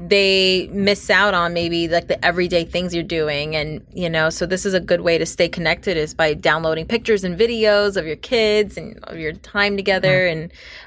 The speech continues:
Speaker 1: all that stuff. So number seven is using MyFitnessPal. That has been great to help track our food and our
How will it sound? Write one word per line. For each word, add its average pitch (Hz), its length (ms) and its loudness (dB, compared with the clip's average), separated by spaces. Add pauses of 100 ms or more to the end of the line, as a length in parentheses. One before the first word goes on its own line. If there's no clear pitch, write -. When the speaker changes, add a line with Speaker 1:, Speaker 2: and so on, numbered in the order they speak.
Speaker 1:
all - 160 -4
that - 160 -8
stuff. - 320 -4
So - 420 -6 (1040)
number 214 260 0
seven 240 680 0 (100)
is 185 480 0 (320)
using 254 680 -2 (100)
MyFitnessPal. 202 1600 0
That 202 200 4
has 233 240 -4
been 196 540 -2
great 185 460 0
to - 260 -8
help 190 300 -2
track 190 480 0
our 170 120 0
food 233 720 -6
and 180 120 -6
our 156 260 -2